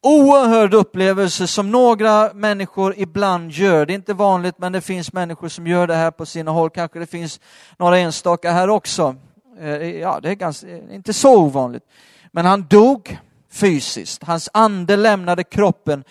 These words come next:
och han fick faktiskt en upplevelse där Jesus visade honom helvetet. Och det han såg och det han fick där, det var att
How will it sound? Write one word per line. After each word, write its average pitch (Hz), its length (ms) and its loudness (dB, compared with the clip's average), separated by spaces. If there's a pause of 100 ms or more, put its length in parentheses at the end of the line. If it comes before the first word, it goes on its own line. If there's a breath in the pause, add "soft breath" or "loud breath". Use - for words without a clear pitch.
(120)
och - 200 -8
han 190 220 -2
fick - 420 -8
faktiskt 180 440 -6
en 165 100 -6
upplevelse 170 720 -2 (440 soft breath)
där 165 260 0
Jesus 170 560 -2
visade 185 640 -2
honom 160 220 -2
helvetet. 175 920 -6 (3250)
Och 185 140 0
det 247 200 4
han 226 320 0
såg 160 680 -4
och 196 80 -12
det 202 80 0
han 214 140 0
fick - 360 -10
där, 165 140 -2
det 175 100 -10
var 202 80 2
att - 120 -4